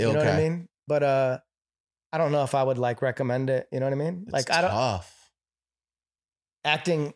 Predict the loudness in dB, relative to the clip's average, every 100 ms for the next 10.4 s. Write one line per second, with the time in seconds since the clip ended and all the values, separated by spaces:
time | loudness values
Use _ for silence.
0 | -2 -2 0 0 0 0 0 -2 -2 -4
1 | -4 -6 -8 -2 0 0 0 0 2 2
2 | 0 0 0 0 0 2 2 0 0 0
3 | 0 -2 0 0 0 0 -2 -4 -14 _
4 | -6 -4 -2 -2 0 0 0 -2 -20 _
5 | _ _ _ _ _ _ _ _ _ _
6 | _ _ _ _ -8 -2 2 2 0 -2
7 | 0 0 0 0 2 2 0 0 -2 0
8 | 0 0 0 0 0 0 0 0 0 0
9 | 0 0 -2 -2 0 0 -2 -8 -10 -8
10 | -8 -6 -6 -8